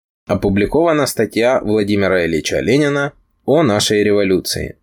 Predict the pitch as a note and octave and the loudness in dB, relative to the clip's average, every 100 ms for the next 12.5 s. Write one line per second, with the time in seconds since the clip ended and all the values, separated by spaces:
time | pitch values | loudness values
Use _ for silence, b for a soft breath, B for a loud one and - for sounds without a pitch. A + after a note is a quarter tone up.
0 | _ _ _ C3 F#3 F#3 A#2 C3 C3 C3+ | _ _ _ 0 0 2 2 2 2 2
1 | C3+ G#2 G#2 F#2 F#2 - G2 - - - | 0 0 -2 -2 -6 -2 -4 -4 -18 -8
2 | - - G2+ E2 B1+ G1+ - _ _ _ | -6 -2 -2 -2 -4 -8 -12 _ _ _
3 | _ _ _ _ _ _ _ _ _ _ | _ _ _ _ _ _ _ _ _ _
4 | _ _ _ - F#3 G#3 G3 E3+ D3 C3+ | _ _ _ -4 0 0 0 2 2 2
5 | B2+ B2+ A#2 A#2+ B2+ - C3+ A2 F#2+ - | 0 0 -2 -2 -2 -2 -2 0 0 -2
6 | F2+ F#2+ F#2 - _ _ _ - G#2+ G2 | -4 -2 -2 -8 _ _ _ -6 -4 0
7 | A2 D#3+ - D3+ C3+ - G2+ F#2+ - G2+ | 2 2 2 -2 -2 -2 -2 -2 -2 0
8 | G#2 - - F#2 G2+ A2+ G#2 E2+ - _ | 0 -2 -8 -2 0 2 0 -4 -10 _
9 | _ _ _ - A2 D#3 B2 - A2 - | _ _ _ -4 -2 0 -4 -2 -4 -2
10 | F#2+ F#2 B2 - - _ - G2+ C#3+ F#3 | -2 -2 -2 -4 -16 _ -8 0 0 0
11 | D#3+ G#2+ F#2+ G#2 G#2 F#2+ F2+ - F#2 E2+ | -2 0 2 2 0 -2 -2 -2 0 0
12 | - F#2 F2 D#2 - | 0 -2 -2 -4 -10